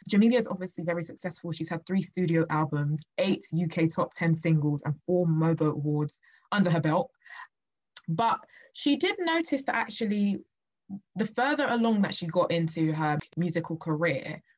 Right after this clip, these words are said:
there were more barriers that she was more aware of. The further, the further she left Birmingham, she noticed that she was exposed to more criticism. And actually, she noticed racism very subtly, because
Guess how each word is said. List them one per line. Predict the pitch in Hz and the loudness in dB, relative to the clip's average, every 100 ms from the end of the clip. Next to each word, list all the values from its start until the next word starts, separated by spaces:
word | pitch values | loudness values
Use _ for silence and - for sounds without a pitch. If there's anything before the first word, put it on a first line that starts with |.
| _ _ - | _ _ -6
there | 170 180 | -2 2
were | 180 | 2
more | 185 180 170 | 4 2 0
barriers | 175 170 165 143 143 143 143 | 0 0 0 -2 -4 -6 -6
that | 151 147 | -4 -4
she | - 143 | -4 -2
was | 147 | -2
more | 156 151 151 | 0 0 -2
aware | 151 147 165 160 147 | -2 -2 0 0 -2
of. | - - - - - | -4 -8 -12 -14 -6
The | 165 | -4
further, | - 196 190 185 - _ _ - | -2 0 0 0 -4 _ _ -10
the | 165 | -6
further | 170 202 202 | -2 0 0
she | 196 185 175 | -2 -2 -4
left | 175 170 165 - _ _ _ | -2 -2 -4 -18 _ _ _
Birmingham, | 202 196 190 147 131 147 | -2 2 2 2 0 -2
she | 160 170 | -2 -2
noticed | 170 165 165 160 | -2 -2 -4 -4
that | 139 - - | -4 -4 -2
she | 233 | 2
was | 202 | 2
exposed | 202 - 208 220 220 | 2 0 0 0 -2
to | - 196 185 175 | 0 2 4 2
more | 180 180 175 | 0 0 -2
criticism. | 170 220 226 - 226 220 220 254 - - - - - | -2 -6 -8 -4 -2 0 0 -2 -10 -20 -20 -18 -6
And | 185 185 180 180 180 180 170 - | -2 0 2 2 2 0 -2 -6
actually, | - 202 - - 180 160 160 160 - | -4 -4 -4 -6 2 4 4 2 -2
she | - 196 | -4 -2
noticed | 180 175 190 190 165 - | 0 0 0 -2 -6 -4
racism | 160 165 160 156 156 151 151 156 160 _ _ _ _ | -2 0 -2 -4 -2 -2 -2 -6 -8 _ _ _ _
very | 160 196 214 | -4 0 0
subtly, | - 202 - 139 139 - | 0 -4 -4 -4 -4 -6
because | 165 180 156 151 | -4 0 2 0